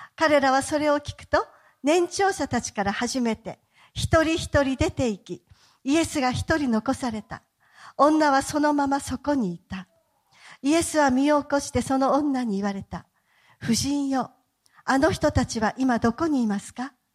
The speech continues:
あなたを罪に定める者はなかったのですか？」彼女は言った。「誰もいません。」そこでイエスは言われた。「私もあなたを罪に定めない。行きなさい。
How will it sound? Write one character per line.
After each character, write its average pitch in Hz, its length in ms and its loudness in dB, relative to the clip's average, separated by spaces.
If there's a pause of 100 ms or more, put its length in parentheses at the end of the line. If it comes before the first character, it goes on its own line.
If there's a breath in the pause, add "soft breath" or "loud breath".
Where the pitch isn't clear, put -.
(380 loud breath)
あ 285 120 2
な 311 140 4
た 285 160 2
を 269 60 2
罪 320 320 0
に 269 120 2
定 277 280 0
め 294 140 2
る 277 100 0
者 220 240 2
は 202 120 0
な 254 120 -2
か 269 140 -6
っ 247 100 -10
た 202 140 -2
の 185 100 -2
で 190 140 -10
す - 140 -20
か？」 262 180 -12 (720)
彼 247 260 0
女 202 180 -2
は 175 80 -2
言 180 100 -6
っ - 40 -20 (180)
た。 190 200 -8 (500)
「誰 214 260 2
も 262 160 -2
い 262 120 0
ま 247 140 -4
せ 240 260 -6
ん。」 - 100 -10 (600 soft breath)
そ - 160 0
こ 311 140 2
で 294 160 0
イ 285 80 0
エ 349 80 0
ス - 160 -8
は 254 120 2
言 214 120 0
わ 226 100 0
れ 226 100 -4
た。 - 260 -10 (540 soft breath)
「私 311 480 2
も 311 260 2
あ 277 60 4
な 285 160 2
た 233 200 0
を 202 60 0
罪 294 360 0
に 196 100 0
定 202 320 0
め 220 140 2
な 190 180 -4
い。 180 100 -14 (540)
行 240 160 -4
き 294 120 0
な 269 140 2
さ 262 280 -4
い。 185 100 -10